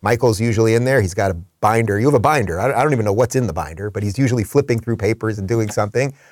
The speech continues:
And I'm kind of sitting there. I have a little bit of iced coffee before I go on stage. And then I just kind of figure out what I wanna do. I usually,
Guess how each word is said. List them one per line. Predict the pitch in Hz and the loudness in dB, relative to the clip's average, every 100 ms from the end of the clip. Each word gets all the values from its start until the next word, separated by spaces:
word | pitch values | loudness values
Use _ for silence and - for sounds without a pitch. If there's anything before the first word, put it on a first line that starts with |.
| - | -4
And | 135 | 0
I'm | 147 139 | 0 0
kind | 143 139 | 2 2
of | 117 | 2
sitting | 127 127 | 0 0
there. | 143 | 2
I | 143 | 2
have | |
a | 104 | 2
little | 123 131 | 2 4
bit | 120 123 | 4 4
of | |
iced | 120 131 - | 4 0 2
coffee | 135 123 135 | 2 2 -2
before | 113 131 123 | -4 0 2
I | |
go | 120 | 2
on | 127 120 | 0 0
stage. | 143 143 | 0 2
And | 165 | 2
then | 196 | 4
I | |
just | 208 - | 2 2
kind | 220 | 2
of | 208 | 2
figure | 202 196 190 | 2 4 4
out | 170 | 6
what | 165 | 4
I | |
wanna | 165 165 165 | 4 4 6
do. | 196 123 | 6 6
I | |
usually, | 110 151 151 151 131 | 4 2 4 4 4